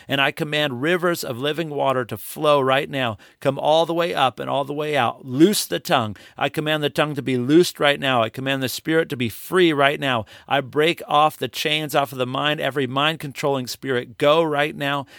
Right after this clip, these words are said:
in the mighty name of Jesus. Spirit of pride, go to the pit and do not return. Spirit of religion, I renounce you. I break your power. You're a lying, deceiving, restraining spirit, and you've kept God's children in bondage too long.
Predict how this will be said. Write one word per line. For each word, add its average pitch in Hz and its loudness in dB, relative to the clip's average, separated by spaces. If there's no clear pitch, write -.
in 131 -2
the 135 -4
mighty 139 0
name 139 -4
of 135 -4
Jesus. 117 -6
Spirit 151 0
of - -4
pride, 151 2
go 147 4
to 180 2
the 160 -2
pit 131 -2
and 123 -12
do 139 -2
not 151 2
return. 139 -2
Spirit 175 2
of 135 2
religion, 143 2
I 139 6
renounce 147 0
you. 113 -4
I 123 -4
break 139 0
your 151 0
power. 135 -2
You're 135 2
a 123 6
lying, 151 2
deceiving, 156 -6
restraining 160 0
spirit, 123 -2
and 131 -8
you've 127 -4
kept - 0
God's 139 2
children 143 -4
in 120 -4
bondage 131 0
too 170 0
long. 120 0